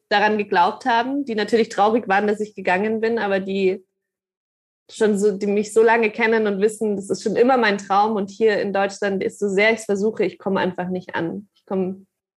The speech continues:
ich resoniere nicht mit den Menschen. Ich habe mich schon immer in Deutschland wie ein Einhorn unter Pferden gefühlt, habe ich das immer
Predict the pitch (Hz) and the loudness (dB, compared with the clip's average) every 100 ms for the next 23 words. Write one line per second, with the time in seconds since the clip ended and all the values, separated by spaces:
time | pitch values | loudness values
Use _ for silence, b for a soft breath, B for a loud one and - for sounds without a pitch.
0 | _ _ 190 208 202 208 220 214 208 196 | _ _ -4 -2 0 2 2 0 0 2
1 | 196 202 240 - 208 208 208 - 202 - | 2 2 0 -2 -2 -2 -2 -4 -2 2
2 | 208 240 - b b b - 202 220 226 | 2 2 -4 b b b -4 0 2 2
3 | 240 214 208 208 - 190 240 208 190 202 | 2 2 0 -2 0 0 0 0 -2 -2
4 | 202 190 - 190 196 196 185 - 170 208 | -4 -4 0 0 0 -2 -2 -2 -2 0
5 | 190 190 220 170 254 | -6 -6 -4 2 2